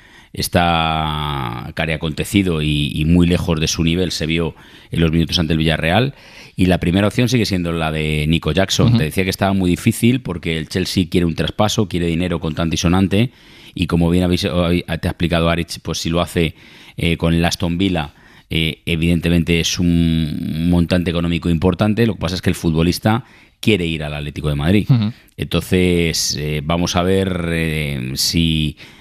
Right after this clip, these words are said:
Speaker 1: al final se cumple su voluntad, si es una cesión, veríamos si con opción de compra obligatoria o no, y a partir de ahí, eh, ese sería el tercer delantero del Atlético
Speaker 2: Ujú.
Speaker 1: de Madrid. No es la única opción, no está fácil,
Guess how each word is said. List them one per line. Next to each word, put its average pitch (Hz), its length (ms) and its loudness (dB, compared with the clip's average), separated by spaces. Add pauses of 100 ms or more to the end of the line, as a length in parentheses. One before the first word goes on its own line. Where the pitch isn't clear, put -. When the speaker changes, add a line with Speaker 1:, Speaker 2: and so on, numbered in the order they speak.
(120)
Speaker 1:
al - 120 -4
final 87 280 -2
se 90 80 0
cumple 85 220 -2
su 92 120 -4
voluntad, 85 600 0 (340)
si - 180 0
es 90 120 0
una 92 140 0
cesión, 113 600 2 (100)
veríamos 82 640 0
si 85 260 0
con 80 480 0 (220)
opción 90 280 -4
de 87 80 2
compra 85 280 2
obligatoria 82 640 2
o 82 100 0
no, 101 300 0 (400)
y 85 120 2
a 87 100 0
partir 85 360 0
de 87 140 4
ahí, 87 420 2
eh, 78 600 -4
ese 87 200 -2
sería 90 320 0
el 87 140 -2
tercer 85 280 -2
delantero 85 380 0
del 78 120 0
Atlético 78 340 -2
Speaker 2:
Ujú. 76 40 0
Speaker 1:
de 73 60 -2
Madrid. 80 320 2 (320)
No 104 160 6
es 120 80 2
la 110 80 2
única 95 240 -2
opción, 131 440 -2 (180)
no 110 240 2
está 107 180 -4
fácil, 143 440 -4